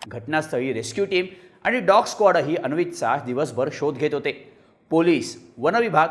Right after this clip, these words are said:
आणि गावकऱ्यांनी परिसरातली सगळी शेतं पिंजून काढली. अक्षरशः उसाच्या प्रत्येक सऱ्यांमध्ये जाऊन शोध घेण्यात आला. ड्रोनच्या मदतीनंही सगळा परिसर शोधण्यात आला. शेजारची झाडी, डोंगराळ परिसर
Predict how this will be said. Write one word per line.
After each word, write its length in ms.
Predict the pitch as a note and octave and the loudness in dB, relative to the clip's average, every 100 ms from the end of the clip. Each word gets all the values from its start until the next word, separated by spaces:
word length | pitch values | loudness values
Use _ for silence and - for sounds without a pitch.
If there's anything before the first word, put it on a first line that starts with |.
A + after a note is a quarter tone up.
| - - _ | -2 -20 _
आणि 140 | A3 C4 | -2 4
गावकऱ्यांनी 680 | G3 F#3+ A#3+ A3+ D#3+ C#3 | 6 6 4 0 0 -4
परिसरातली 760 | D#3 C3 D3 F3 G3 D3+ A#2+ C#3 | -6 -4 -4 0 0 0 -2 -8
सगळी 420 | - C#3 D3 G#3+ | -4 -2 0 0
शेतं 300 | F3+ C3+ C#3+ | -4 -4 -4
पिंजून 380 | D3 C#3 D3+ D3 | -4 -6 -6 0
काढली. 300 | C#3+ C#3 C3+ - - _ _ - | 0 0 -6 -12 -20 _ _ -18
अक्षरशः 600 | - - D#3+ E3 A#2 C#3+ | -6 0 0 -2 0 0
उसाच्या 420 | B2 - C3 D3+ | 0 -4 -4 -4
प्रत्येक 400 | - A2 - E3+ | -6 -10 -10 -8
सऱ्यांमध्ये 500 | - B2+ G3 A3 G#3+ | -6 0 0 2 4
जाऊन 220 | F#3 F#3+ - - _ | 2 0 -8 -20 _
शोध 260 | - G3+ F#3+ | 2 2 4
घेण्यात 280 | F3 E3+ E3 | 2 2 4
आला. 160 | C#3+ - - - _ - | 0 -2 -18 -20 _ -8
ड्रोनच्या 500 | C#3+ A3+ A#3+ A#3 A3 | 6 6 6 6 4
मदतीनंही 680 | F#3+ D3 D#3+ F#3 D#3 C3 C#3+ | 4 0 -2 -2 -4 -4 -6
सगळा 340 | - B2+ D#3+ | -4 2 2
परिसर 400 | D3+ B2 A2+ C#3 | 2 -4 -4 -8
शोधण्यात 400 | C3+ B2+ C#3+ D3 | -6 -6 -2 2
आला. 160 | D3 C#3 - - - _ - - | 4 2 0 -16 -20 _ -14 -8
शेजारची 400 | A#2 C3 B2+ B2 | 0 0 0 -8
झाडी, 340 | A2+ C3+ D#3+ - - _ | 0 0 0 -4 -18 _
डोंगराळ 400 | C#3 F#3+ G3+ A3 | 2 2 6 4
परिसर 480 | G#3+ D3+ G#3 - F3+ | 4 -2 -2 0 -2